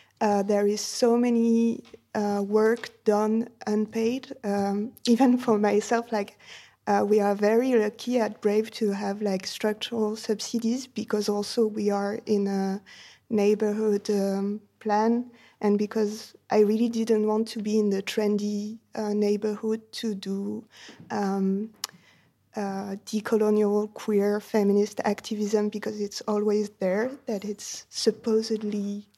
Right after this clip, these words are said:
looked for and accepted, and I was tired of that. Um, but still, like,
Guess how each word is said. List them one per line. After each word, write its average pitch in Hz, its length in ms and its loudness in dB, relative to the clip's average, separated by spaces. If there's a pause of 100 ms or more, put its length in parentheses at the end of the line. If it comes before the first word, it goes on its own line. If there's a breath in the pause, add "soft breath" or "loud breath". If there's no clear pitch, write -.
(100)
looked 196 380 -4
for 208 260 -4
and 196 160 -2
accepted, 226 640 -8 (120)
and 202 160 -2
I 196 80 -4
was 202 340 -6 (420 loud breath)
tired 196 380 -4
of 202 160 -8
that. 277 180 -10 (580 loud breath)
Um, 220 760 4 (720 soft breath)
but 220 220 4
still, 262 360 2
like, 214 340 0